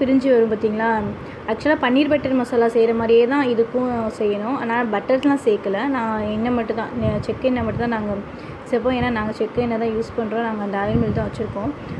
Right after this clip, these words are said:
So, நல்லெண்ணெய் யூஸ் பண்ணி தான் எல்லாமே நாங்க தாளிக்கிறது. ஆ, லாஸ்ட்டாக வந்து கொஞ்சமா கொத்தமல்லியை கட் பண்ணி போட்டுக்கோங்க.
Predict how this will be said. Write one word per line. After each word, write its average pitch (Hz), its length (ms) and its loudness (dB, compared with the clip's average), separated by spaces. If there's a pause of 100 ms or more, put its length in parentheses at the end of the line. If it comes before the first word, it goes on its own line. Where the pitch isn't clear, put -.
So, 247 160 -2
நல்லெண்ணெய் 233 600 0
யூஸ் 214 180 -4
பண்ணி 220 160 -4
தான் 247 100 -2
எல்லாமே 220 320 0
நாங்க 220 200 -2
தாளிக்கிறது. 208 600 -4 (1000)
ஆ, 226 180 -2
லாஸ்ட்டாக 233 440 2
வந்து 262 220 2
கொஞ்சமா 240 380 0
கொத்தமல்லியை 233 420 0
கட் 220 220 -4
பண்ணி 220 220 -4
போட்டுக்கோங்க. 208 640 -4